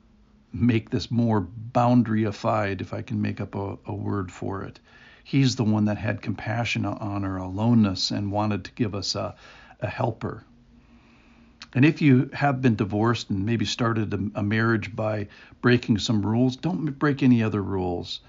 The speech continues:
Uh, be the greatest married person until the day that you die. Honor and revel and enjoy and appreciate, protect your marriage.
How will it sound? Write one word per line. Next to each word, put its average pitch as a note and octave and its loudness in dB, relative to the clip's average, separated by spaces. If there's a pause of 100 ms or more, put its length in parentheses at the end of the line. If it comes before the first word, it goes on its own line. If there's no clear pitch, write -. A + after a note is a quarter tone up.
(400)
Uh, G#2 -4
be B2+ 6
the A#2+ 6
greatest A#2+ 4
married A2 2 (300)
person G#2+ -2
until G#2 -6
the G2+ -8
day G#2 -4
that F#2 -6
you F#2+ -4
die. F#2+ -8
Honor A2 0
and G2+ -8
revel G#2+ -2
and G2+ -6
enjoy G#2 -4
and F#2+ -4
appreciate, G#2 -4
protect - -6
your G#1 -4
marriage. G#1 -6